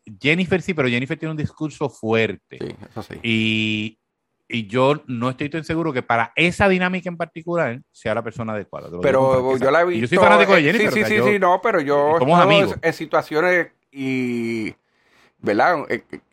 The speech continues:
Speaker 2: que no es cuando está en la tarima y también ella tiene un discurso jovial. O sea, yo, yo creo que sí, que tiene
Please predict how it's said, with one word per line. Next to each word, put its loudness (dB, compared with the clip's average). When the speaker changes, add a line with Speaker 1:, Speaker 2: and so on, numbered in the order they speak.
Speaker 2:
que -4
no 2
es 0
cuando 2
está 2
en 0
la 2
tarima 0
y -18
también -2
ella -2
tiene -2
un -4
discurso -6
jovial. -4
O -20
sea, -4
yo, -4
yo -6
creo -8
que -12
sí, -8
que -18
tiene -8